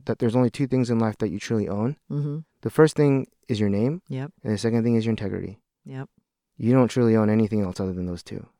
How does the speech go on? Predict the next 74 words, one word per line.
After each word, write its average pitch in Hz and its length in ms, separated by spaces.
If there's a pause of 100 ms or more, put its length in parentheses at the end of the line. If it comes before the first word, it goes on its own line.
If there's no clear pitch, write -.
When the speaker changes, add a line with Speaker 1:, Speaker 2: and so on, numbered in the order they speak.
(120)
Speaker 1:
And 107 140
he 104 60
says, 107 300
"Those 113 180
are 117 60
the 117 100
only 139 120
two 143 140
things 131 220
you 123 120
own. 110 140
Make 117 160
sure 135 160
if 117 100
you 123 80
run 120 100
for 127 140
office, 104 440 (360)
you 120 120
protect 123 320
the 120 80
only 120 200
two 123 140
things 113 240
you 104 140
own." 92 220 (480)
And 107 240
that 127 340
really 117 320
hit 107 180
me 110 100
hard, 104 300
too. 127 260
And 110 40
I - 20
Speaker 2:
Yes. 107 80
Speaker 1:
was 104 120
like, 104 140
"Oh, 113 100
my 98 160
goodness. 98 420 (140)
This, 151 100
Speaker 2:
Yeah. 135 360
Speaker 1:
this - 160
is 113 80
such, 113 320
so - 100
much 123 160
wisdom 110 340
right 101 160
now." 98 240
Speaker 2:
So 165 180
much 151 220
wisdom. 123 320
Speaker 1:
Yeah, 98 220 (120)
I 101 60
love 101 200
it. 98 160 (160)
Speaker 2:
So 262 180
let's 302 260
talk 269 360
a 226 60
bit 185 200
about 165 240
your 160 140
background, 170 520
Sam. 180 360
So - 160
Speaker 1:
Yeah. 180 200
Speaker 2:
you're 185 200
a 151 220
second-generation 170 1000
Korean 143 300
American. 131 600